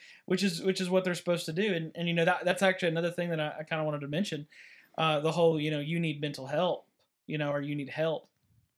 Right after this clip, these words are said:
or "You need to go see a therapist, you need to go see a psychiatrist." It's almost derogatory to say, "Hey, you need help." Are you kidding me? Like, that should not be that way.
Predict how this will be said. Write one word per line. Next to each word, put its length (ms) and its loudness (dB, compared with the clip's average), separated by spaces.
or 100 0
"You 120 -2
need 60 0
to 80 -4
go 100 -2
see 160 -6
a 60 -6
therapist, 540 2
you 80 -2
need 60 0
to 60 -4
go 80 -6
see 140 -6
a 40 -6
psychiatrist." 520 -2
It's 220 0
almost 1120 2
derogatory 1400 -2
to 100 -10
say, 640 0
"Hey, 240 -4
you 580 -4
need 320 -8
help." 280 -12
Are 80 -8
you 320 0
kidding 420 -2
me? 300 -4
Like, 160 0
that 160 2
should 180 -2
not 260 -2
be 180 -4
that 220 -4
way. 280 -8